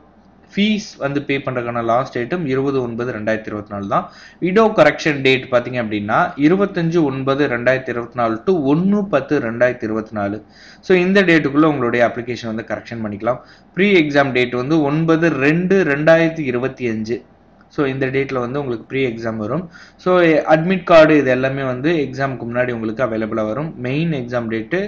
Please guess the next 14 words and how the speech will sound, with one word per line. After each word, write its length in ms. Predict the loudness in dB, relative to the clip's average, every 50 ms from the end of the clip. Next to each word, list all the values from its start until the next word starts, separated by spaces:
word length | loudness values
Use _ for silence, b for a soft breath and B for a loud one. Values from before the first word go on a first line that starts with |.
| b b b b b b b b 4
இருபத்தி 400 | 4 6 6 6 4 2 2 0
ஒண்ணு, 320 | 2 2 2 2 2 2
இருபத்தி 400 | 2 2 2 4 4 2 2 0
ரெண்டு 220 | -2 -2 0 0 -2
June 340 | -2 0 0 0 0 0 -2
ரெண்டாயிரத்தி 420 | -2 -2 0 0 0 0 -2 -4
இருபத்தஞ்சுல 580 | -4 -4 -4 -4 -6 -8 -8 -6 -6 -4 -4 -2
தான் 140 | -2 -2 -2
வந்து 200 | -2 -2 -4 -4
இதற்கான 340 | -4 -4 -6 -6 -6 -6 -6
main 240 | -6 -6 -8 -8
exam 300 | -8 -8 -6 -6 -6 -6
நடக்கும். 380 | -6 -6 -8 -8 -10 -12 -14 -16 B B B B B B B 0
So, 140 | 4 6